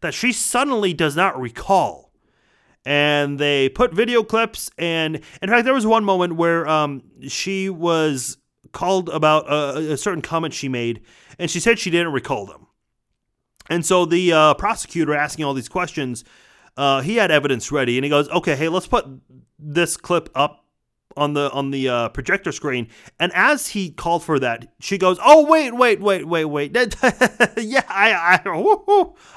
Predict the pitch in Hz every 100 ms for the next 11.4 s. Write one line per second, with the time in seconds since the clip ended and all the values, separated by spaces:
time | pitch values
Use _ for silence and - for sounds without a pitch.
0 | - 165 208 208 196 180 147 135 - 135
1 | 101 113 87 82 _ _ _ _ _ -
2 | 208 175 185 127 - - 180 196 160 262
3 | 233 - 185 135 120 170 156 135 123 123
4 | 104 117 254 311 180 120 131 175 220 269
5 | 311 302 269 262 254 247 196 160 160 120
6 | 113 85 - - _ _ _ _ _ -
7 | 156 147 135 123 _ _ _ _ 139 208
8 | - 226 180 196 214 202 247 208 196 175
9 | 160 - 185 151 120 117 113 127 127 -
10 | 160 151 - 156 143 113 147 147 107 95
11 | 123 135 151 143